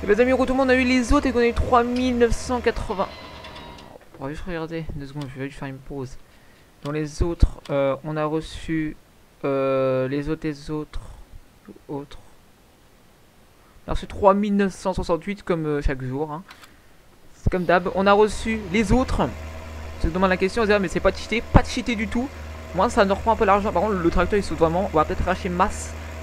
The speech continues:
C'est-à-dire qu'on rembourse, même on a un petit peu plus que, on rembourse un petit peu le matériel de, de tout ça.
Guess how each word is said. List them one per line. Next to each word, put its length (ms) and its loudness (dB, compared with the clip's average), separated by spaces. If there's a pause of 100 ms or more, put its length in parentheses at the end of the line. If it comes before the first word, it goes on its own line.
(100)
C'est-à-dire 200 4
qu'on 80 8
rembourse, 680 4 (120)
même 160 -2
on 80 0
a 60 2
un 60 -2
petit 120 -2
peu 60 -2
plus 180 -2
que, 460 0
on 100 -2
rembourse 360 0
un 80 4
petit 180 -8
peu 80 4
le 40 2
matériel 380 2
de, 380 2
de 60 -2
tout 120 -6
ça. 220 2